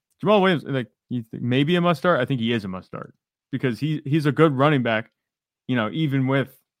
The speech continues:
you know, him being the backup, he, he's gonna produce for you every week. He's been producing for you even with DeAndre Swift on the field. So,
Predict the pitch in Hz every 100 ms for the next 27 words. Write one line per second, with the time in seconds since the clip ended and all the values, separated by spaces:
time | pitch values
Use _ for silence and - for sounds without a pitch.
0 | _ _ _ _ _ - 123 117 110 135
1 | 120 123 110 104 127 120 104 - 110 110
2 | 117 123 107 113 110 - 110 98 95 95
3 | 101 - _ - 170 135 180 160 135 127
4 | 131 117 127 123 120 135 123 123 131 -
5 | 131 120 117 123 113 113 101 127 104 -
6 | _ _ _ - 107 98